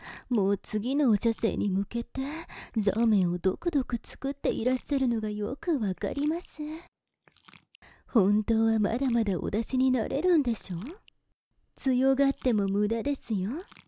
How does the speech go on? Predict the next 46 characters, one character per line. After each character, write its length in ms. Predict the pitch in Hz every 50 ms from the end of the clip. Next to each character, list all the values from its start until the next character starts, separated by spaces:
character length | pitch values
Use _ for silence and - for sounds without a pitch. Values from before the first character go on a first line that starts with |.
| _ _ - _ _ _ _ _ _ _ _ _ -
ご 220 | - 202 208 208 208
主 160 | - - 226
人 240 | 196 214 220 208 196
様 240 | - 190 180 175
が 180 | 170 - 185 156
お 120 | 170 196
ち 200 | 180 - - 233
ん 80 | 233 226
ち 200 | - - 214 196
ん 80 | 180 165
を 40 |
い 140 | - 190 208
じ 160 | 190 - 240
め 140 | 240 247 247
ら 100 | 262 262
れ 140 | 254 262 254
る 80 | 269 269
の 100 | 262 247
が 120 | 214 - - -
お 60 | -
好 20 | 214 - - -
き 160 | - - 277
だ 140 | 262 262 -
っ 100 | 339 -
て 140 | - - 359
こ 180 | - - - -
と 160 | - 269 254
は、 380 | 254 254 254 254 254 277 302 - - - - - - - - - _
私 480 | - 180 185 185 - 208 196 - - 208
が 100 | - 220
一 380 | 208 202 190 - - - 214 214
番 260 | - 202 196 311 320
よ 140 | 349 381 381
く 140 | - 403
知 140 | 359 - -
っ 20 | - -
て 160 | - 277 269
い 20 | 277
る 100 | 294 320
の 120 | 330 330
で 120 | 302 294 277
す 100 | - -
か 180 | - - - -
ら。 80 | 262 262 277 311 339 349 - - _ _ _ _ _ _ _ _ _ _ _ _ _ _ _ _ _ - - - - - - _ _ _ _ _ _ _ _ _ _ _ _ _ _ - - -
言 140 | - 220
っ 40 | 226